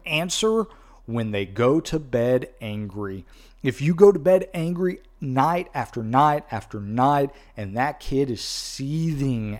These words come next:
at you in there, and no steps at reconciliation have happened,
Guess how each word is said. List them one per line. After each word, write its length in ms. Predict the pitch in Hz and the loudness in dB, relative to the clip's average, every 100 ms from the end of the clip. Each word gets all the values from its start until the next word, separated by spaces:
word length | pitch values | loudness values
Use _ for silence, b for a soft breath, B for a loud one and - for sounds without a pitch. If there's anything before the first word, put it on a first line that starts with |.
| - | -4
at 280 | 117 120 135 | -4 -4 -6
you 260 | 107 104 | -6 -6
in 180 | 104 95 | -6 -8
there, 320 | 92 87 87 - b b b b b - - | -12 -16 -20 -20 b b b b b -20 -6
and 340 | 113 104 101 | -4 -2 -2
no 240 | 107 131 151 | 2 2 2
steps 540 | - - 139 131 - | -2 0 0 0 -2
at 100 | 117 | -4
reconciliation 1160 | 117 117 - 120 - 120 113 113 107 113 - 120 | -2 -2 -2 -6 -6 -4 -2 -2 -2 -2 -4 -6
have 200 | 95 104 | -6 -10
happened, 640 | - 107 107 - 139 139 | -10 -8 -6 -4 -2 -4